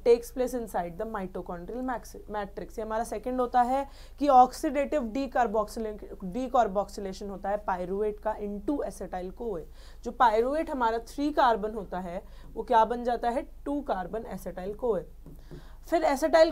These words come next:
coa टीसीए या फिर Krebs साइकिल के अंदर एंटर करता है, जो कि mitochondrial मैट्रिक्स के अंदर होती है, where the pyruvic acid it is oxidized to transform the energy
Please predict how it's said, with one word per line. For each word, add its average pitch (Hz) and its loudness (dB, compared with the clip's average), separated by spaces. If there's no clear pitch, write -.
coa 262 4
टीसीए 302 2
या 262 8
फिर 277 0
Krebs 247 2
साइकिल 240 0
के 247 0
अंदर 240 0
एंटर 220 -4
करता 220 -2
है, 254 -2
जो 240 2
कि 262 -4
mitochondrial 220 0
मैट्रिक्स 185 -8
के 277 -4
अंदर 247 -2
होती 240 -4
है, 277 -6
where 285 6
the 339 4
pyruvic 262 6
acid 240 2
it 247 -6
is 240 -6
oxidized 233 0
to 277 -8
transform 226 -6
the 233 -4
energy 190 -6